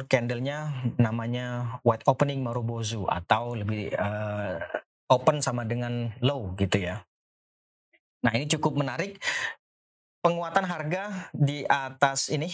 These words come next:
di atas dua tiga dua puluh, saya pikir memberikan peluang, eh, untuk melanjutkan penguatannya. Jadi boleh dipertimbangkan untuk, eh,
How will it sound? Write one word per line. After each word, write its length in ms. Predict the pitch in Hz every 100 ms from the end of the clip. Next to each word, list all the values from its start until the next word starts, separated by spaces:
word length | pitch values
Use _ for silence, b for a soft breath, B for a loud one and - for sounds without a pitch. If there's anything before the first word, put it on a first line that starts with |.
| 135
di 120 | 110
atas 400 | 107 - 120 -
dua 440 | 123 120 120 127 120
tiga 320 | 123 110 120
dua 240 | 120 113
puluh, 200 | - 131
saya 160 | 143 107
pikir 240 | 117 147
memberikan 560 | 131 117 113 117 113 113
peluang, 480 | 113 117 131 147 147 B B 113
eh, 640 | 110 110 110 110 113 110 107 -
untuk 400 | 135 120 135 131
melanjutkan 560 | 123 113 110 - 113
penguatannya. 560 | 113 113 113 107 113 131
Jadi 160 | 113 127
boleh 400 | 107 113 123 131
dipertimbangkan 800 | 113 117 123 113 110 120 135 -
untuk, 800 | 104 98 117 110 110 110 110 - _ _ _ -
eh, 160 | 113